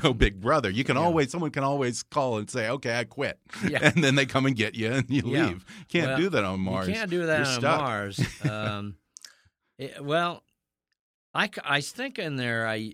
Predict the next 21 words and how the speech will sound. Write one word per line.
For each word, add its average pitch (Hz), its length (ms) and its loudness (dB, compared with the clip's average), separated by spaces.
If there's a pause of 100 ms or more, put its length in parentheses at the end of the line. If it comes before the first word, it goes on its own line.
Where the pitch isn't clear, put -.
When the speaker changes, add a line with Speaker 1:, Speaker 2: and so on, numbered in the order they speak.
Speaker 2:
I 110 100 -8
used 120 460 -6
the 113 100 -8
term 117 320 -6
the 101 100 -6
lone-, 110 540 -6 (120)
loneliness 127 760 -6
of 107 100 -10
the 101 100 -10
long-distance 98 880 -10
runner. 87 400 -12 (480)
It's, 120 260 -6
it, 127 220 -8
Speaker 1:
<laughs> 120 140 -12
Speaker 2:
this 160 240 -4
is 151 160 -6
a 117 120 -4
kind 107 200 -4
Speaker 1:
Yeah. 101 80 0
Speaker 2:
of 95 80 -6
a 98 260 -10